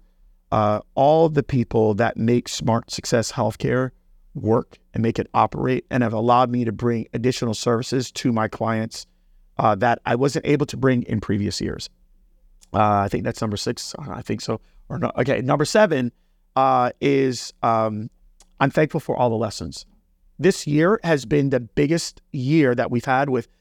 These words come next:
adding more customers, um, adding more revenue, adding more offerings.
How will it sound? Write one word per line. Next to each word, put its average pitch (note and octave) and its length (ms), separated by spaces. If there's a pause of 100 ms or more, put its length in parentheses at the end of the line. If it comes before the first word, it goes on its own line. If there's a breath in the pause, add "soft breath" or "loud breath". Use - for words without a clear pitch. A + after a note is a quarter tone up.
(220)
adding D#3+ 260
more D#3 100
customers, B2+ 760 (440)
um, A2+ 320
adding D#3 260
more D3 160
revenue, A#2+ 560
adding D3 300
more C#3+ 280 (220)
offerings. A#2+ 560